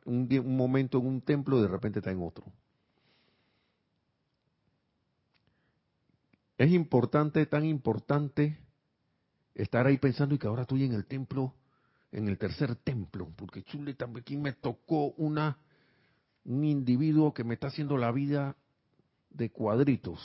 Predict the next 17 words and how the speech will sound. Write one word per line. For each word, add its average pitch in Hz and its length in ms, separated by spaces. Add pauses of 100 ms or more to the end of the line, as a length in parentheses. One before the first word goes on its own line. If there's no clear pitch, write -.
(340)
me 101 160
está, 135 400 (1400)
a - 80
cada 156 200
rato 147 180
me 127 80
saca 139 240
de 120 80
quicio. - 320 (3000)
Me 101 120
voy 143 160
para 131 140
el 113 60
segundo 120 360
templo. 113 420 (300)
<laughs> - 500 (3250)
Ay, 110 480